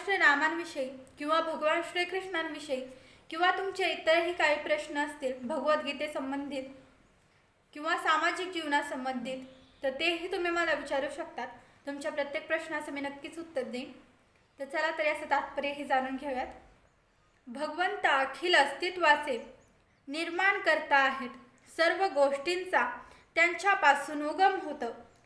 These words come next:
सर्व गोष्टींचे पालन त्यांच्याकडून होते आणि प्रलयानंतर सर्व गोष्टी त्यांच्यामध्ये समावल्या जातात.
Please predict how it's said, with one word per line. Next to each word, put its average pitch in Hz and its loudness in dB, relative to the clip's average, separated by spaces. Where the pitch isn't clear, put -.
सर्व 302 4
गोष्टींचे 330 2
पालन 320 6
त्यांच्याकडून 311 2
होते 302 2
आणि 285 6
प्रलयानंतर 339 6
सर्व 370 6
गोष्टी 294 2
त्यांच्यामध्ये 320 2
समावल्या 302 2
जातात. 247 -2